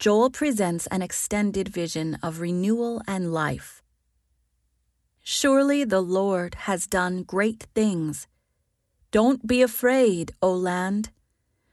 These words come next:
Be glad now and rejoice, for the Lord has done great things.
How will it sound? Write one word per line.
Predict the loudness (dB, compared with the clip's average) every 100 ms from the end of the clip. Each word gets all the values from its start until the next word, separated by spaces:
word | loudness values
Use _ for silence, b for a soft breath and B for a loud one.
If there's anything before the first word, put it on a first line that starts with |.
| _ 0
Be | 2 2
glad | 4 4 4 2 0
now | -2 0 -2 -4 -2
and | -2 0
rejoice, | -2 -6 -2 0 0 -2 -4 -10 -12 b b b -8
for | 2 4
the | 6 4
Lord | 4 4 4 2 0
has | 0 0
done | -2 -2 0 -2
great | -6 -2 2 2 0 _
things. | -8 -2 0 -2 -4 -8